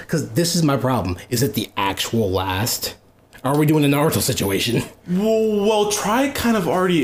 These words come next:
Speaker 2: is a Naruto situation.
Speaker 1: Well,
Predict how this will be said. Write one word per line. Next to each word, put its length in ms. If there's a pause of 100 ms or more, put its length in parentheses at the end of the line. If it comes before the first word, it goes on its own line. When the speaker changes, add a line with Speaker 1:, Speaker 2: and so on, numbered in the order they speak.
(100)
Speaker 2:
is 400
a 160
Naruto 440
situation. 840 (500)
Speaker 1:
Well, 340